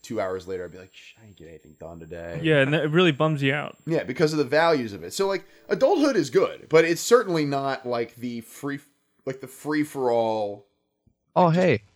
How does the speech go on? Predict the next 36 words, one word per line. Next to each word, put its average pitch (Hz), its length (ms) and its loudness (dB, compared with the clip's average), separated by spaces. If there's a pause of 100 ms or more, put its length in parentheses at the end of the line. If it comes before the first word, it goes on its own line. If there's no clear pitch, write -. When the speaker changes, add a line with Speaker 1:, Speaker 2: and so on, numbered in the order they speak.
(100)
Speaker 1:
do 143 120 -4
whatever 120 280 -4
you 104 100 -6
want 107 240 -10
kind 98 220 -10
of 92 80 -6
Speaker 2:
Oh, 214 80 -2
hey. - 80 -4
Speaker 1:
thing 92 260 -14 (480)
that, 107 360 -2
um, 92 680 -4 (260)
that 95 260 -2
I 90 60 -4
thought 240 220 2
it 110 40 -4
was 101 100 -10
going 82 240 -14
to 80 60 -16
be. 78 240 -16 (360)
So, 113 600 0
uh, 127 220 2
Rich, 156 380 -4
what 160 120 0
do 151 60 2
you, 139 280 0
what, 131 300 -2
what 143 160 2
about 120 180 2
you? 80 260 -8
Are 90 100 -10
your 107 200 -8
expectations 110 560 -8
fulfilled 117 540 -2
as 110 100 -2
an 110 100 -10
adult? 110 300 -12